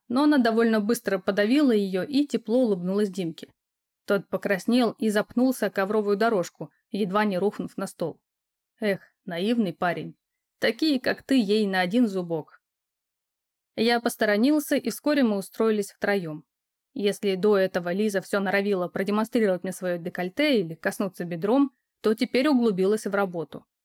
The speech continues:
То-то же. Нам через пару недель по проекту отчитываться. Не хотелось бы провалиться. Спустя несколько часов я потёр глаза и одним глотком допил оставшийся в кружке кофе. Пожалуй, на сегодня бодрящего напитка хватит.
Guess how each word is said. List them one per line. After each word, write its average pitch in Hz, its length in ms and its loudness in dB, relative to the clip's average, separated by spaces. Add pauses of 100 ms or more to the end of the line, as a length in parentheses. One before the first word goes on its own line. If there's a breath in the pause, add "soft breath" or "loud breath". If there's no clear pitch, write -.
(280)
То-то 190 300 -2
же. 196 200 -10 (380)
Нам 208 260 0
через 214 280 -4
пару 220 260 0
недель 202 340 0
по - 120 -6
проекту 233 420 -2
отчитываться. 170 640 -8 (260)
Не 254 120 -4
хотелось 269 420 0
бы 175 120 -10
провалиться. 185 680 -2 (920)
Спустя 208 420 -2
несколько 226 440 2
часов 262 460 -2
я 185 180 0
потёр 214 360 0
глаза 196 520 0 (120)
и 214 80 2
одним 226 320 2
глотком 247 500 2
допил 214 380 0
оставшийся 202 580 -2
в - 40 -20
кружке 190 360 -10
кофе. - 400 -10 (600)
Пожалуй, 208 420 2
на 196 120 -4
сегодня 214 480 0
бодрящего 185 520 -2
напитка 180 400 -6
хватит. 175 420 -12